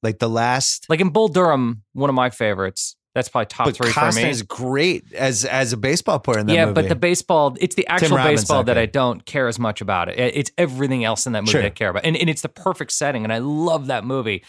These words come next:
Speaker 2: But whether or not, oh, you know who I just met? Uh, I just met Barry Levinson, who did my D G A screening of Front Runner in New York, and we were talking about The Natural.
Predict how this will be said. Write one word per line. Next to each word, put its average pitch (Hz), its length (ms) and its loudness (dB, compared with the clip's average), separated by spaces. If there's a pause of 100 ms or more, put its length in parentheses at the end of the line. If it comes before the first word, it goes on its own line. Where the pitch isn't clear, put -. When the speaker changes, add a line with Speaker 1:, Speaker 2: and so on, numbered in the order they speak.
(260)
Speaker 2:
But 123 380 2 (240)
whether 165 340 4
or 147 40 2
not, 131 380 2
oh, 180 140 0
you 185 160 -2
know 254 60 4
who 254 100 -2
I 214 60 0
just 160 280 -4
met? 151 320 -2
Uh, 131 440 4 (340)
I 156 80 0
just 190 200 -2
met 196 220 0
Barry 156 220 2
Levinson, 131 560 0
who 113 220 0
did 117 220 -4
my 120 240 0
D 131 280 -4
G 120 160 -4
A 117 80 -2
screening 110 380 -4
of 101 80 -6
Front 110 260 -4
Runner 104 320 0
in 101 100 -4
New 104 80 -4
York, 110 400 -2 (400)
and 131 160 2
we 135 60 0
were 135 60 0
talking 147 240 -2
about 139 160 -4
The 117 80 -2
Natural. 113 480 -4